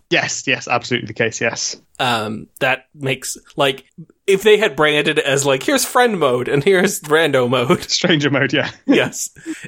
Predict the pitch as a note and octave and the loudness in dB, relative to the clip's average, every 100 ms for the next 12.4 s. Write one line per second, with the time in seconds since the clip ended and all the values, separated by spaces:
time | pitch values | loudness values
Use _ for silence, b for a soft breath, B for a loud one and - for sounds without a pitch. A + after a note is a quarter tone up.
0 | - D#3+ E3+ D#3 D3 C#3 C#3 _ _ D#3+ | -2 0 2 2 2 0 -4 _ _ -2
1 | D3+ D3 D3 C3+ C3 C3 A#2 - A#2 G#2+ | 0 0 0 0 0 -2 -4 -4 -4 -6
2 | - _ - _ - B2 G#2+ G2+ F#2+ B2 | -14 _ -20 _ -2 2 2 0 -2 0
3 | A2+ A2+ G#2+ - - C#3 D#3 D#3+ - F#3 | 0 0 -2 -4 -4 0 2 2 2 2
4 | G#3 E3 D#3 D#3 C#3 B2+ B2 A#2+ A2+ - | 2 0 0 0 0 0 -2 -4 -6 -8
5 | _ - B2 _ _ B B - D3+ D3 | _ -6 -6 _ _ B B -4 0 2
6 | D3 D3 D#3 B3 E4+ E4+ D4 F4 F#4 D4 | 2 2 -2 0 2 2 2 0 2 0
7 | E4 G3 G#3+ - C3 B2+ - - B2+ B2 | 0 -2 -2 -2 -2 -2 -6 -2 0 0
8 | - - C3 A#2+ - - G#3+ G3+ F#3+ E3+ | -2 -2 0 0 -2 -2 2 2 2 2
9 | E3 D3+ D3 C#3 B2 B2 B B B B | 2 0 -2 -4 -4 -6 B B B B
10 | F3 F3 F3+ E3 E3 G3+ G#3+ C#4+ B3 - | 0 2 0 -2 -6 0 0 2 0 2
11 | E3 D3 C#3 C3+ C3 B2+ A#2+ - B2+ A2+ | 0 0 -2 0 -2 0 -2 0 0 0
12 | G#2 A2 C3+ | 0 0 -2